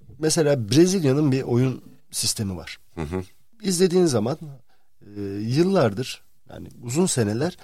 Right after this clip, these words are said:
Speaker 1: hep aynı sistemi, e, takip edebiliyorsun. İtalya'nın
Speaker 2: Evet.
Speaker 1: keza ona göre bir
Speaker 2: Hı hı.
Speaker 1: sistemi var. İşte İngiltere'nin kendine özgü bir sistemi var. Ee, İspanya'nın öyle.
Speaker 2: Hı hı.
Speaker 1: Yugoslav ekolü diye bir ekol var.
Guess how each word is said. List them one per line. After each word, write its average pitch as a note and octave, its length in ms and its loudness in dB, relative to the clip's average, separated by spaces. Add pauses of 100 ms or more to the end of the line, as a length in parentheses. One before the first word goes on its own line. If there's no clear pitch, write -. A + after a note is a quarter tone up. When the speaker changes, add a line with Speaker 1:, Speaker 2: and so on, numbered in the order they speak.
(220)
Speaker 1:
hep G3 220 -4
aynı E3+ 200 4
sistemi, B2+ 420 0
e, G#2+ 720 -6
takip A2 380 -2
edebiliyorsun. F#2 500 -8
İtalya'nın B2 520 2
Speaker 2:
Evet. A#2 100 -2
Speaker 1:
keza F#2+ 360 -4
ona F2 200 -4
göre E2 320 -10
bir F#2+ 140 -10
Speaker 2:
Hı F2 40 -14
hı. - 40 -18
Speaker 1:
sistemi D#2+ 440 -4
var. D2+ 220 -12
İşte - 260 -6
İngiltere'nin A#2 840 0 (300)
kendine G2+ 500 -4 (140)
özgü F2+ 280 -10
bir E2+ 60 -12
sistemi E2 460 -8
var. D#2+ 180 -12 (200)
Ee, G2+ 320 -4
İspanya'nın C3+ 640 2 (100)
öyle. D#2+ 160 -8
Speaker 2:
Hı F2 60 -8
hı. A#2 160 -8
Speaker 1:
Yugoslav C#3 460 4
ekolü D#3+ 320 2
diye D3+ 200 0
bir D3+ 100 4
ekol C#3+ 360 2
var. A2+ 260 -2